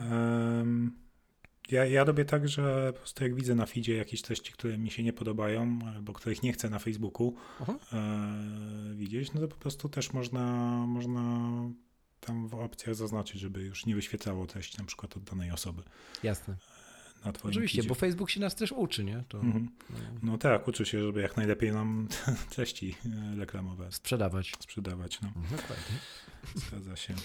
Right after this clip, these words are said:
Speaker 1: <laughs>
Speaker 2: Także nie ilość, a jakość, jeśli chodzi o media społecznościowe. To polecam wam, mm, drodzy słuchacze. Mm, ale ty wie-, wiem, że też używasz kilku apek do
Speaker 1: Tak, tak, taki
Speaker 2: deep worka, do
Speaker 1: do,
Speaker 2: skupiania
Speaker 1: do
Speaker 2: się.
Speaker 1: blokowania, e, do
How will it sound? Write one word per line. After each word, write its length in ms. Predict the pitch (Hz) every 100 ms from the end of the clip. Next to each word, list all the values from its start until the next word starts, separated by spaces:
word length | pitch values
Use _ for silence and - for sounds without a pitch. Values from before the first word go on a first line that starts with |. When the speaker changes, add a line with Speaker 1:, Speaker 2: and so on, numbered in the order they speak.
| -
Speaker 1:
<laughs> 1040 | 127 123 - - 123 120 - - _ - -
Speaker 2:
Także 260 | 151 156
nie 120 | 196 247
ilość, 240 | 202 185
a 120 | 214
jakość, 360 | 151 127 110 92
jeśli 200 | 107 107
chodzi 220 | 104 104
o 40 | 107
media 240 | 101 101
społecznościowe. 720 | - 104 - 110 101 101 98
To 100 | 127
polecam 480 | - 147 120 98 90
wam, 200 | 90 92 -
mm, 280 | 160 117 110
drodzy 280 | 104 110 104
słuchacze. 420 | - 117 95 -
Mm, 280 | 101 - 123 117 -
ale 180 | 190 208
ty 180 | 240
wie-, 200 | 233 254
wiem, 240 | 202 226 226
że 80 | 220
też 160 | 233
używasz 420 | 180 156 123 117
kilku 320 | - 143 - -
apek 420 | 113 104 - -
do 60 | -
Speaker 1:
Tak, 160 | 156 127
tak, 240 | 139 123
taki 220 | 123 120
Speaker 2:
deep 80 | 120
worka, 240 | 123 151
do 100 | 123
Speaker 1:
do, 60 | 120
Speaker 2:
skupiania 360 | 110 - 113 127
Speaker 1:
do 80 |
Speaker 2:
się. 60 | 120
Speaker 1:
blokowania, 640 | 135 143 139 127 120 113
e, 180 | 113 110
do 300 | 110 117 110